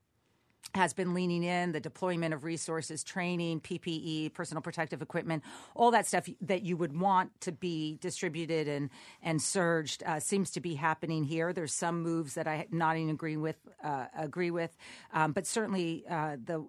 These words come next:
the White House, if it doesn't have a lead person, which it doesn't yet, um, uh, the White House is, is deferring to the C D C so far.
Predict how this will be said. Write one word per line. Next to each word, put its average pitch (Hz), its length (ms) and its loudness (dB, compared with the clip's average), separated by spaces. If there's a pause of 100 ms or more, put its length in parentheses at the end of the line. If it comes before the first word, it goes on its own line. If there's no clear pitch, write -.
the 175 100 -2
White 190 220 4
House, 175 220 4
if 180 100 -4
it 170 80 -2
doesn't 202 220 2
have 175 120 4
a 170 60 2
lead 160 260 0
person, 165 400 -2
which 151 180 -4
it 147 120 -8
doesn't 156 480 2 (320)
yet, 165 520 4
um, 156 340 0 (340)
uh, 165 100 4
the 165 120 2
White 196 280 4
House 196 340 4
is, 180 300 0 (400)
is 180 360 2 (200)
deferring 220 1040 4
to 190 140 -2
the 247 140 0
C 185 320 0
D 170 160 0
C 160 300 -2
so 151 260 -2
far. - 540 -6